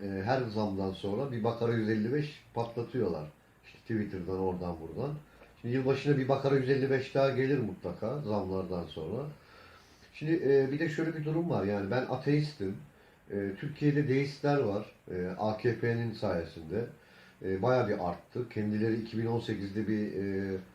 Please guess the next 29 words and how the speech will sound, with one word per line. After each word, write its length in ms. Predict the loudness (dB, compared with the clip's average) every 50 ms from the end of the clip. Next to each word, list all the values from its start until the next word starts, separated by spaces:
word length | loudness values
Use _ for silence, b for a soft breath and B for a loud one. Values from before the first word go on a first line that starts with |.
| b b b b -4
araştırma 520 | 0 0 0 0 -2 -6 -6 -2 0 0
yapmışlardı. 640 | 0 0 -2 -4 -10 -12 -8 -6 -4 -4 -4 -6 -6 -2
İmam 220 | 0 0 0 0
hatiplerde 580 | -2 -4 -6 -10 -6 -2 -2 -2 0 -2 -2 0
deist 300 | 0 0 0 -2 -2 -2
sayısı 360 | -2 -2 -2 -2 -4 -6 -2
korkunç 400 | 0 0 0 0 -4 -4 -2 0
derecede 360 | 0 0 0 0 0 -4 -4
artmış. 640 | -2 0 -2 -2 -2 -4 -8 -6 -6 -6 -8 -12 -20 -20 b b b b b b b b b 0
E, 360 | 2 4 4 6 4 4 4
Ermeniler 560 | 4 4 4 4 4 4 4 4 4 4 4
var, 220 | 4 4 4 4 2 2 0
Rumlar 340 | 0 0 2 4 4 4 6
var, 200 | 6 4 4 4
Yahudiler 560 | 4 2 2 2 0 -2 0 4 4 4 6
var. 280 | 6 6 4 4 4
Var 160 | 4 4 6 6
oğlu 280 | 6 6 6 6 6
var 140 | 6 8 8
yani. 320 | 8 6 4 4 0 -2 -4 -6 -10 -6
Kızılderili 540 | -4 -2 2 4 6 6 6 6 6 4 2
bile 160 | 4 4 4
belki 280 | 4 2 2 2 4 4
vardır, 260 | 6 6 4 4 2
araştırsanız 600 | 2 0 0 -2 -4 -10 -12 -8 -4 -4 -4 -4
bir 100 | -4 -6
tane, 240 | -4 -4 -2 -2 -4
iki 180 | -6 -10 -12 -12
tane. 180 | -12 -10 -10